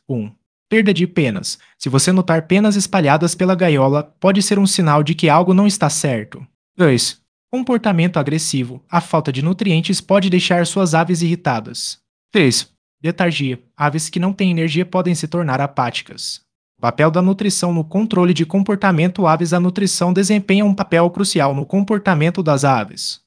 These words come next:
Um bom plano alimentar pode ajudar a prevenir problemas como a picagem. Alimentos ricos em vitaminas e minerais são fundamentais para o bem-estar das suas aves.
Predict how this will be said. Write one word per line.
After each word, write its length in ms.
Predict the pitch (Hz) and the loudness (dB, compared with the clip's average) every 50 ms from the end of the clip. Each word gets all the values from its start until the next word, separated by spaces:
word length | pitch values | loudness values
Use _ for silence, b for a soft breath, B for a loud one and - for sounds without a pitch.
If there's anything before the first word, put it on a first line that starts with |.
| _ _ _ _ _ | _ _ _ _ _
Um 80 | - 147 | -4 -2
bom 140 | 127 139 151 | 0 0 0
plano 300 | 156 180 160 151 151 156 | 0 2 2 2 2 2
alimentar 480 | 160 175 170 151 - 156 156 156 - - | 0 0 0 0 0 0 -2 -2 0 2
pode 220 | 175 180 170 185 | 2 2 4 4
ajudar 320 | 175 160 185 170 175 170 170 | 2 2 2 2 2 2 2
a 20 | |
prevenir 500 | 160 160 165 147 170 170 160 160 180 180 | 0 0 0 0 0 2 2 2 0 0
problemas 460 | - - 190 165 147 139 139 143 - | 0 -2 0 0 0 0 0 -2 -4
como 220 | - - 170 180 160 | -4 -2 0 0 0
a 20 | |
picagem. 600 | 156 185 175 - 147 127 120 117 - 117 113 113 - _ _ _ _ _ _ - | 0 -2 -2 0 0 0 0 -2 -4 -8 -10 -14 -16 _ _ _ _ _ _ -6
Alimentos 560 | 160 165 170 160 165 180 180 185 175 - - | -4 -2 0 0 0 0 -2 -4 -6 -6 -4
ricos 300 | 160 147 151 147 135 131 | -6 -6 -4 -4 -4 -2
em 100 | 160 180 | -2 -2
vitaminas 600 | 180 202 196 214 202 180 160 160 160 165 156 160 | -2 -2 -2 -2 -2 0 0 -2 -2 -2 -2 -2
e 40 | 165 | -2
minerais 440 | 170 190 202 190 170 156 165 175 | -2 0 0 0 0 0 -2 -2
são 140 | - - 175 151 | -2 -2 -4 -4
fundamentais 680 | - 170 165 175 185 196 202 196 190 - 165 180 - | -4 -4 -2 -2 0 0 0 -2 -2 -2 -4 -4 -4
para 180 | - 185 165 | -4 -4 -4
o 40 | 160 | -2
bem-estar 440 | 151 175 196 214 - - - 175 170 | -2 -2 -2 -2 -2 -2 0 0 0
das 120 | 151 160 156 | 0 -2 -2
suas 260 | - - 170 160 147 | -2 -4 -4 -2 0
aves. 520 | 151 143 117 107 107 107 - - - - | 0 -2 -2 -4 -6 -10 -14 -14 -14 -16